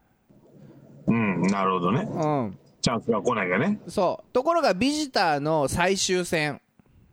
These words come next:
Speaker 1: うん。
Speaker 2: うん。まあ、ホームの最終戦もそうだと思うんだけど、
Speaker 1: うん。
Speaker 2: あのー、最後の攻撃の時に、チャンテメドレーっつって、そのチャンステーマを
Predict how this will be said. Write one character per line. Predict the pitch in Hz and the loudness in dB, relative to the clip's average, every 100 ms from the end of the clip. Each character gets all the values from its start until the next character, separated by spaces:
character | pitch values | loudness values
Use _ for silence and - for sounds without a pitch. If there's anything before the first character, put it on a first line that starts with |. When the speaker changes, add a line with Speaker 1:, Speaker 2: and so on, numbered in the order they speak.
| - _ | -20 _
Speaker 1:
う | - 127 | -2 0
ん。 | 120 95 76 - - - _ - | 0 -2 -4 -12 -18 -20 _ -8
Speaker 2:
う | 156 | -4
ん。 | 143 95 - | -4 -6 -4
ま | 170 | -2
あ、 | |
ホ | 160 254 | 2 2
ー | |
ム | 247 | 2
の | 160 | -2
最 | 165 156 | 0 -2
終 | 165 | -2
戦 | 156 156 | -4 -4
も | 156 | -2
そ | 175 160 | -2 -4
う | 143 - 95 107 127 117 _ _ _ _ - | -4 -12 -18 -12 -12 -12 _ _ _ _ -8
だ | 117 | -6
と | 113 | -4
思 | 127 147 | -2 -2
う | |
ん | |
だ | 110 | -4
け | 98 101 | -8 -8
ど、 | 113 - _ - - - - _ - | -8 -8 _ -20 -20 -20 -20 _ -2
Speaker 1:
う | - | 2
ん。 | |
Speaker 2:
あ | 147 147 | 4 2
の | 147 143 139 135 135 135 | 0 0 2 2 0 0
ー、 | |
最 | 269 294 277 | 2 2 2
後 | 202 | 0
の | 151 | -2
攻 | 131 - 160 | -4 0 2
撃 | 160 156 151 | 2 0 0
の | 151 | -2
時 | 139 139 123 | -2 -4 -4
に、 | 113 117 92 - _ _ _ _ _ _ _ - _ - | -6 -8 -10 -18 _ _ _ _ _ _ _ -20 _ -6
チ | - | 0
ャ | 262 | 0
ン | 269 | 0
テ | 262 247 | 0 2
メ | 247 | 2
ド | 220 165 | 2 0
レ | 131 | 0
ー | |
っ | 123 | -4
つ | - | -8
っ | |
て、 | 127 | -6
そ | 156 | -2
の | 165 | -2
チ | 196 | 0
ャ | 247 | 0
ン | 247 | 0
ス | - | -2
テ | 254 240 | 0 2
ー | |
マ | 175 120 | 2 0
を | 117 120 101 | 0 -2 -4